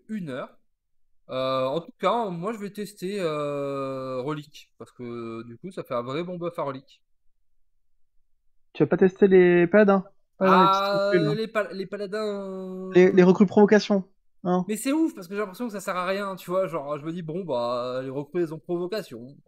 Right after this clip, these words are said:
Speaker 1: Ah, <laughs> c'est
Speaker 2: C'est
Speaker 1: mais
Speaker 2: bien.
Speaker 1: bon, c'est,
Speaker 2: N'oublie
Speaker 1: voilà,
Speaker 2: pas qu'il y a
Speaker 1: c'est
Speaker 2: la quête, il y a la quête paladin avec Cariel qui permet d'invoquer plein de, de petites un un.
Speaker 1: Oui !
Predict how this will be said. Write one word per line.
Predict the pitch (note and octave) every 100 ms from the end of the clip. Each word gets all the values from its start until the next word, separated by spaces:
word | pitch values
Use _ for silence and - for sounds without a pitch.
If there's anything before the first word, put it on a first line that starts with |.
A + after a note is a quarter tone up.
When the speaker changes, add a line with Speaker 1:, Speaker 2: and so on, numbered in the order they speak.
| _
Speaker 1:
Ah, | D3 D3+ D3 C3+ C3+ D#3 _
<laughs> | _ F#3+
c'est | - F3 - _ _ _ _ - C#4+ -
Speaker 2:
C'est | A#3
Speaker 1:
mais | G#3+ D#3+
Speaker 2:
bien. | E3
Speaker 1:
bon, | C#3+ E3+ -
c'est, | - C#3+ C#3 C#3
Speaker 2:
N'oublie | E3+
Speaker 1:
voilà, | G3+ D#3+
Speaker 2:
pas | B3+
qu'il | E3+ F3+
y |
a | E3+
Speaker 1:
c'est |
Speaker 2:
la |
quête, | - - E3+ - - _ E3
il |
y |
a | E3
la | F3
quête | - A#3 -
paladin | A3+ G#3 G#3+ B3+
avec | F3+ D#3+
Cariel | - F#3+ A3+ A#3+
qui | -
permet | - E3+
d'invoquer | E3 D#3+ E3 F3+ - _
plein | C4+ C#4 D4 C4+
de, | B3 A#3 A3+ A3+ A3 A3 A3 A3 _ _ _ _ _ _ _ _ _ _ _ _ _
de | F#3
petites | F3 A3 -
un | G3+ G3 A3
un. | G#3 - _
Speaker 1:
Oui ! | A3+ B3+ D4+ G#4 A4+ G4 D#4+ C4 B3+ A3+ G#3+ G#3 G#3 F#3+ F3+ F3+